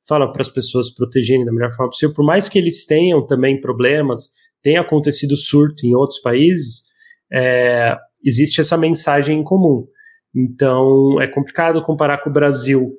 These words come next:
Será que o impacto aqui é o mesmo? Será que é maior? Será que é menor? A gente realmente não tem a resposta para isso. Me parece, a minha avaliação,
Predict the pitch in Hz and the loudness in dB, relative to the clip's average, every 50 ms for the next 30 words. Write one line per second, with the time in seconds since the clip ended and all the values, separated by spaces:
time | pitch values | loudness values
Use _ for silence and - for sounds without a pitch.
0 | _ _ - - - 135 139 139 135 - 147 143 147 - 151 151 147 - - 151 | _ _ -12 -6 -4 -2 -2 0 0 2 2 2 2 0 0 -2 -2 -2 0 -2
1 | 143 - - - 151 135 131 127 135 151 165 175 160 139 127 127 120 - 135 131 | -2 0 0 0 2 2 2 2 2 4 4 2 2 0 -2 -4 -4 -4 -2 -2
2 | 135 135 - 135 127 123 120 120 120 123 135 147 151 151 147 - - 135 123 131 | -2 0 0 0 0 0 0 0 0 0 2 2 0 0 -2 -4 -4 -4 -4 -4
3 | 127 - 131 127 120 117 113 113 117 127 143 151 151 139 139 - - _ - - | -4 -6 -8 -6 -6 -4 -4 -2 0 0 0 0 0 -2 -4 -8 -14 _ -20 -20
4 | - - _ _ _ _ _ - 135 117 143 151 147 - 170 185 180 165 170 165 | -20 -20 _ _ _ _ _ -4 -2 -2 -2 -2 0 -2 -2 0 0 0 0 0
5 | - 180 185 185 190 175 180 175 175 175 175 185 180 - - - 156 147 151 147 | -2 -2 0 0 0 0 0 0 0 2 0 0 -2 -4 -4 0 0 0 0 0
6 | - 156 - - 165 160 139 123 - - - 127 135 135 - - 147 143 131 135 | -4 -8 -6 -2 0 0 0 0 -2 -6 -4 -2 -4 -2 -2 -2 -2 -2 -2 -2
7 | 131 147 156 - - - - - - - 123 123 135 165 196 202 160 156 160 147 | -2 -2 -2 -4 -8 -10 -12 -10 -8 -6 -4 0 2 2 2 2 0 0 0 0
8 | 139 127 - - - - 131 123 131 147 170 - | 0 0 -2 -6 -6 -2 0 0 0 0 -2 -4